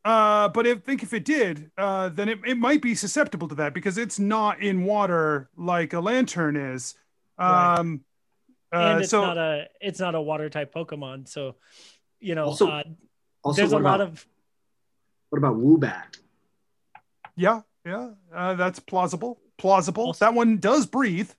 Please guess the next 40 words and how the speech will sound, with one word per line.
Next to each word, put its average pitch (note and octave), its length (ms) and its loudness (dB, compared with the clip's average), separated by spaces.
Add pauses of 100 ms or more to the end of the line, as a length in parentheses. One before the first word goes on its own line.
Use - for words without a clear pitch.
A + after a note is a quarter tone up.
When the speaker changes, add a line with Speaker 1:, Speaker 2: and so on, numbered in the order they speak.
(100)
Speaker 1:
That's F#3+ 200 2
a G3 40 -8
plus. E3 480 -2 (120)
Speaker 2:
Yep. F#3 80 0
Speaker 1:
Uh, F#3 260 2
Speaker 2:
Yep, F3+ 300 0
Speaker 1:
that's, - 160 -8
Speaker 2:
it - 20 -8
Speaker 1:
it's F3+ 80 -8
a - 20 -4
Speaker 2:
breathes. B3 320 -2
Speaker 1:
step G3 200 -4
in F#3 60 -8
the F#3 60 -4
right F3+ 140 -4
direction. F3 460 -4 (720)
Speaker 2:
Uh, C#3+ 420 -10
it's, - 460 -12 (160)
uh, - 640 -20 (1400)
yep. E3+ 240 -10 (640)
Uh, F3+ 120 -8
Speaker 3:
What C#3+ 140 0
Speaker 2:
great A#3 120 0
Speaker 3:
if A#3+ 60 -12
Speaker 2:
questions, C#4+ 460 -4
though, C#4 140 2
Chris. A#3+ 280 -6
Great, A3+ 340 -4 (180)
fantastic A#3+ 280 -2
Speaker 1:
Great G#3+ 160 2
questions. G3+ 520 0
Speaker 2:
questions. - 240 -10
Speaker 1:
Great A#3+ 200 4
Speaker 3:
I'm D#3 80 0
wondering G#3 340 2
if, E3+ 120 2
Speaker 1:
questions. E3 200 -4
Speaker 3:
if - 80 -12
he E3+ 100 0
gets - 600 -4